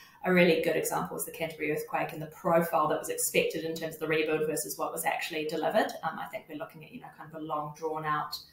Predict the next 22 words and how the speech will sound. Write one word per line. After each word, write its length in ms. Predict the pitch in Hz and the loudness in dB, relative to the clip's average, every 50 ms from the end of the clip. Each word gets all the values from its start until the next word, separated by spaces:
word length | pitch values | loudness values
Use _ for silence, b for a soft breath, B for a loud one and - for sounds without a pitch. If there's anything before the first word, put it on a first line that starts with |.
| B B B B B B - | B B B B B B -14
investment 460 | 160 156 160 160 160 160 180 180 - | -6 0 2 2 2 2 -2 -4 -4
pipeline 420 | - - 170 - - 208 202 214 214 | 2 4 4 4 6 6 6 6 4
from 160 | - 208 202 | 4 2 0
the 60 | 202 | 2
government 400 | - 202 196 202 208 208 208 208 | 2 0 2 4 4 2 2 2
in 80 | 202 196 | 0 -4
terms 260 | - 202 196 190 190 | -4 -4 -6 -6 -6
of 80 | 196 - | -6 -6
infrastructure, 640 | 202 202 - 208 - - - - - - 285 294 B B B B B B B - | -6 -6 -6 -4 -2 -2 -2 -2 0 -4 -6 -6 B B B B B B B -4
which 160 | 196 - - | -2 2 2
actually 340 | 214 214 - - 240 214 202 | 2 2 2 2 0 2 2
provides 340 | 196 180 175 170 170 - | 4 4 6 6 4 4
quite 180 | - - 175 170 | 2 2 2 2
a 80 | 170 165 | 2 2
nice 360 | 165 165 165 165 170 - - - | 4 4 4 4 2 0 -2 4
backbone 540 | - 160 - - - - 170 156 147 151 151 | 4 4 6 4 2 0 0 0 0 -2 -2
of 140 | 151 151 - | -6 -4 -4
government 360 | - - 165 156 156 151 - | -4 -4 -2 -4 -4 -6 -6
spending 380 | - 165 156 156 151 151 151 | -4 -4 -4 -4 -4 -6 -6
to 120 | 156 - - | -8 -8 -8
some 200 | - - 151 151 | -6 -6 -6 -6
extent, 580 | 151 - - - - 156 151 156 - - - | -6 -6 -8 -6 -4 -4 -6 -6 -6 -8 -12